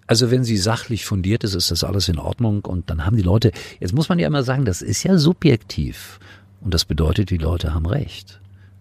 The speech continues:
Für sich. Wenn ich dann objektiv an die Sache herangehe, gehen würde oder versuchen würde zu begreifen,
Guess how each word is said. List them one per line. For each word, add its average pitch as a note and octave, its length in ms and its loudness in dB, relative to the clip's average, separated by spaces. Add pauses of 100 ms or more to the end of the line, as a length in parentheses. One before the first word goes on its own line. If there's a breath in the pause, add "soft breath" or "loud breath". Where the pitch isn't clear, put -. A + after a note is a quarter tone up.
(140)
Für E2+ 260 -2
sich. F#2+ 500 2 (800 loud breath)
Wenn E2+ 140 -6
ich F2 100 -6
dann F2+ 160 -4
objektiv B2 640 2
an G#2 120 0
die F#2+ 80 2
Sache F#2+ 240 -2
herangehe, F2 760 -2 (420)
gehen F2 320 -2
würde G2+ 460 6
oder D#2+ 180 -6
versuchen F#2+ 640 -2
würde F2+ 220 -2
zu - 180 -4
begreifen, F#2 640 -4